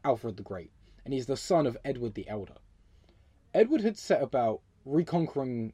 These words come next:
traditionally Saxon lands that had been taken by Danish and Norwegian Vikings. Edward defeated most of the Danish England, and his son Athelstan went ahead and finished off the rest, winning the Battle of Brunanburh in nine thirty-seven.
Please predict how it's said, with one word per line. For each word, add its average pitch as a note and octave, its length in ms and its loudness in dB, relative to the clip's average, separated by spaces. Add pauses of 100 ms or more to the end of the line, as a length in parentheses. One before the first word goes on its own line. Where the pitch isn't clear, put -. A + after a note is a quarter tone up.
traditionally D3 580 0
Saxon D#3 520 -2
lands G2 320 -6
that - 80 -14
had G2+ 80 -10
been A2+ 140 -8
taken A#2 340 -6
by G#2 180 -2
Danish A#2 600 -4
and A2+ 120 -6
Norwegian G#2+ 400 -6
Vikings. - 640 -8 (1040)
Edward G3+ 320 2
defeated E3 480 -4
most C#3 420 0
of C3+ 120 -4
the B2+ 80 -12
Danish A2 420 -4
England, G2 460 -10 (520)
and C3 80 -8
his C3+ 120 -4
son C3+ 200 -4
Athelstan D#3+ 560 -2
went C#3+ 200 0
ahead A#2+ 280 -4
and G#2+ 140 -10
finished B2+ 300 -6
off A2 100 -6
the G#2+ 100 -12
rest, A2+ 520 -4 (200)
winning C#3 300 4
the B2 80 0
Battle A#2+ 380 -2
of A2 120 -8
Brunanburh A2 540 4 (300)
in A#2+ 220 -6
nine A#2 220 0
thirty-seven. G2 540 -10